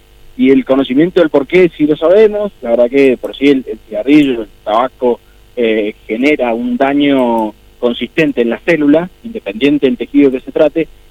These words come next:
pero particularmente en el cáncer urotelial, sabemos que, a ver, el consumo termina generando la liberación de aminas que se llaman por la vía, por el tracto urinario,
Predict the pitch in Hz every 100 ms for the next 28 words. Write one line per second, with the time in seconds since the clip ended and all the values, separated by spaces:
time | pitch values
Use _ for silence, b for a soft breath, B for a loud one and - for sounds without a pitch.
0 | _ - 123 123 123 127 143 160 175 175
1 | 160 151 135 170 170 151 147 143 160 180
2 | 175 180 190 - - - - 120 147 -
3 | 147 131 127 123 117 - 127 127 120 117
4 | 123 165 170 156 135 117 135 139 127 123
5 | 139 127 117 110 110 113 110 110 - 135
6 | 135 127 - 117 147 165 127 - 120 -
7 | 127 131 127 120 113 117 131 117 107 -
8 | 127 - 131 139 147 160 170